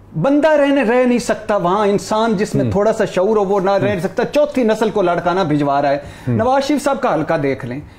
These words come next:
Speaker 1: उनका हल्का देख लें, वो क्या करें, मौलाना साहब का अपना हल्का देख लें। वहां वो मुझे कोई, किसी ने किया कि उसने कहा कि मदरसे की उनकी अभी खिड़कियां नहीं लगी,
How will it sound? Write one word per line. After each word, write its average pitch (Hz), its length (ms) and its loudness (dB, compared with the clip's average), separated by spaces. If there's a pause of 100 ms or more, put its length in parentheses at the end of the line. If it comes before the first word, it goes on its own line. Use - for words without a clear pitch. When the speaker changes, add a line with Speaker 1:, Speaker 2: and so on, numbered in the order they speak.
(200)
Speaker 1:
उनका 277 360 2
हल्का 202 300 0
देख 233 200 2
लें, 247 120 2
वो 220 180 0
क्या 196 140 0
करें, 156 220 0
मौलाना 277 340 2
साहब 285 220 0
का 262 100 0
अपना 269 260 0
हल्का 185 280 0
देख 160 220 0
लें। 196 120 0
वहां 226 240 0
वो 269 100 0
मुझे 254 180 0
कोई, 247 260 0
किसी 208 280 -4
ने 233 120 -2
किया 214 480 -2
कि 247 120 -2
उसने 233 220 -4
कहा 233 140 0
कि 226 80 -2
मदरसे 254 460 0
की 262 120 -4
उनकी 220 260 0
अभी 214 180 0
खिड़कियां 220 460 -2
नहीं 196 100 0
लगी, 175 240 -2